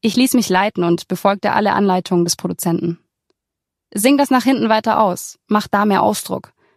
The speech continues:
Sing hier cheesiger. Sing mit einem Lächeln, das kann man auf der C D zwar nicht sehen, aber hören.“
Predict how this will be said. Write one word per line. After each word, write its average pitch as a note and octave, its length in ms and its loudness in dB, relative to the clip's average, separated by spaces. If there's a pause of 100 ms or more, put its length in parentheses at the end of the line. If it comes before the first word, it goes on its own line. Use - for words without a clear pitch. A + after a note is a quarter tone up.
(160)
Sing A3+ 260 2
hier B3+ 180 2
cheesiger. F#3 680 0 (440)
Sing B3 300 2
mit C4+ 120 0
einem G#3 160 2
Lächeln, F#3 360 0
das F3 120 0
kann A3+ 140 0
man G#3+ 140 2
auf F#3+ 80 0
der F#3+ 140 -4
C G3 120 0
D G3 160 0
zwar F#3+ 160 0
nicht A#3 200 0
sehen, G#3+ 260 0
aber F3+ 200 -2
hören.“ E3+ 300 0